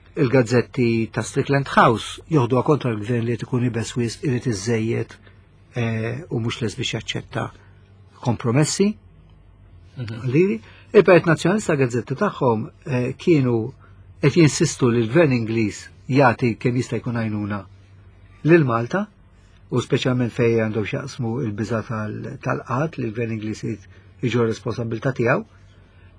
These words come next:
Speaker 1: Eh, u attenti ħafna biex ma jidrux li qed jikkritikaw, qed jikkritikaw lill-Gvern Malti.
Speaker 2: Jiġifieri
Speaker 1: Il-Gazzetta
Speaker 2: Mhm.
Speaker 1: Nazzjonalista
Speaker 2: Aha.
Speaker 1: li deret lesta tikkritika lill-Gvern Malti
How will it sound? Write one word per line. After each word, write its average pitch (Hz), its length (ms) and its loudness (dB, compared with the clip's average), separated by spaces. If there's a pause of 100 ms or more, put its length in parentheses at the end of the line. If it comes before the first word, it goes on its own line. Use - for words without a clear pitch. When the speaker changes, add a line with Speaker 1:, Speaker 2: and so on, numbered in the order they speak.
(140)
Speaker 1:
Eh, 139 420 6 (300)
u 180 120 6 (440)
attenti 160 400 4
ħafna 170 420 2
biex 170 180 -4
ma 160 140 4 (180)
jidrux 160 480 2
li 160 100 2 (260)
qed 147 200 -4
jikkritikaw, 147 680 2 (880)
qed 139 160 -2
jikkritikaw 131 720 -2
lill-Gvern 120 440 2
Malti. 120 420 0
Speaker 2:
Jiġifieri 160 340 2
Speaker 1:
Il-Gazzetta 156 560 6
Speaker 2:
Mhm. 113 140 0
Speaker 1:
Nazzjonalista 143 840 4
Speaker 2:
Aha. 127 100 0
Speaker 1:
li 147 180 2
deret 120 800 4
lesta 135 360 0
tikkritika 123 600 -2
lill-Gvern 123 400 2
Malti 147 360 0